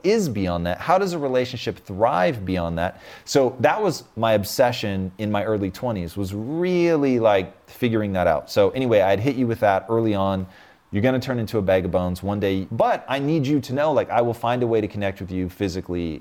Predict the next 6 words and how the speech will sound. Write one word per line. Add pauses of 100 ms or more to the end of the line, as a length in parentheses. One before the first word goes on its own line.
you
know,
as
we
age. (400)
And